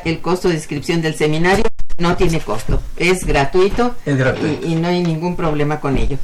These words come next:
Speaker 2: Gratuito.
Speaker 1: Este, también quieren saber nuevamente las fechas y el horario del seminario.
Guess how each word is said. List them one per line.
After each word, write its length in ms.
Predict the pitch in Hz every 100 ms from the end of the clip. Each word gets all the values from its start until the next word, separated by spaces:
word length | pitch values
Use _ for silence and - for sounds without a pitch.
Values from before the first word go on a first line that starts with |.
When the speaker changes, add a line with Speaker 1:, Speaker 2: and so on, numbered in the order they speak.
| -
Speaker 2:
Gratuito. 340 | 123 117 175
Speaker 1:
Este, 220 | 175 190
también 560 | 180 170 175 185 202 196 - - 170 - -
quieren 360 | 196 185 190
saber 500 | 190 190 160 180 180 - - -
nuevamente 480 | 175 180 180 175 180
las 220 | 151 160
fechas 400 | 180 180 - 165
y 60 | 156
el 100 | 147
horario 300 | 151 165 170
del 200 | 151 139
seminario. 580 | 151 151 160 185 220